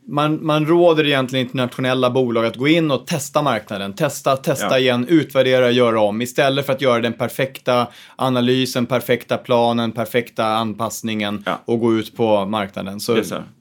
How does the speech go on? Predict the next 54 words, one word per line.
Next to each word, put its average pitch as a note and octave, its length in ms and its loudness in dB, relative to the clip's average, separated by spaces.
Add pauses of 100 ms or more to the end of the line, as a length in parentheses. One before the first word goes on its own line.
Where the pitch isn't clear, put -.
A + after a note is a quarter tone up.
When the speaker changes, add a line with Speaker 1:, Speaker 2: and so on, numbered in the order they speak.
(380)
Speaker 1:
gå B2+ 80 0
in A2+ 140 -2
och G2+ 60 -6
Speaker 2:
Det, G2 80 -10
det D3 120 4
Speaker 1:
lära A#2+ 160 4
Speaker 2:
är E3+ 120 4
väl, C3+ 80 4
Speaker 1:
sig. B2+ 180 0
Speaker 2:
det C#3 160 0
är D#3+ 60 2
väl A#2+ 140 2
det A#2 120 2
ena. A2+ 320 2
Det G#2 120 0
andra E3 320 -2
är F#2+ 240 0
hur G2+ 200 -2
man, E2+ 240 -4
eh, E2 160 -4
prissätter. G2 800 -4
Då, A2 480 -2
då G#2+ 140 -4
upplever A2+ 280 -4
jag G#2+ 60 0
ofta A2+ 160 -6
att F#2 80 -6
svenska G#2+ 320 -6
bolag, G2 280 -4
man F2+ 160 -4
är G2+ 40 -6
så D3 360 -4
angelägna G2+ 560 0
att G2+ 80 -14
komma A2+ 260 -2
in G2 120 -2
på G2+ 100 -8
den G2 80 -4
kinesiska G2 540 -6
marknaden G2 480 -4
så - 120 -10
man G2 140 -2
är F#2+ 40 -2
beredd F#2 300 -2
att F2+ 120 -4
köpa F#2+ 420 -2
sig G#2+ 180 -4
in F#2 120 -4
på F#2 60 -10
marknaden, F#2 420 -2
det - 20 -4
vill F2+ 60 -4
säga F#2 160 -4
prissätta F2+ 680 -6